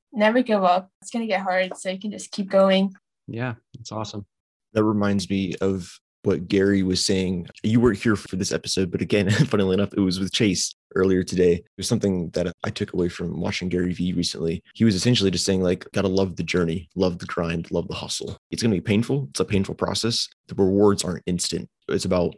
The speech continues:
Speaker 3: loving the journey enough to stick with it is what's important. Because if you quit, then you just, you know, you've got nowhere besides the progress that you have made so far. I have one last question for you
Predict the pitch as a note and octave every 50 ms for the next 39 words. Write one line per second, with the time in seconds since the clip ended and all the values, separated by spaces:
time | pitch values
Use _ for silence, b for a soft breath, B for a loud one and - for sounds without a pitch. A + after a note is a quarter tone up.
0 | _ _ - G2 A2 A#2 C3+ C#3+ C#3+ C3 G2+ G2+ - G#2 G#2+ G#2+ G2+ G2 F#2 F#2
1 | - - F2 - - - - - - D#2 D2+ C#2+ C#2+ - _ _ _ _ _ -
2 | - F2+ F2 F2 - F#2 F2 F#2+ D2+ - - - _ - - G2 - F2+ F2+ -
3 | - - - - - - - - - _ - - F2 F2 F2+ F#2 E2+ - F2 -
4 | - - _ _ - - D#2 D2+ D#2+ E2+ - - F2 - - - E2+ D#2+ D#2 -
5 | - - _ _ _ _ - F2 - F2 F2 - - - - - E2+ F2 E2+ -
6 | - - - F#2 F#2 F2 E2+ - - D2+ D2+ D#2+ - - - - - - F2+ -
7 | _ _ _ _ _ _ - A2 B2+ C#3 A#2+ F2+ F#2 F#2+ G#2 A#2 A#2 G#2+ G2 F2+
8 | F2+ - - - F2+ - - F#2 F2 - F2+ F2 F2 F2 F2 F2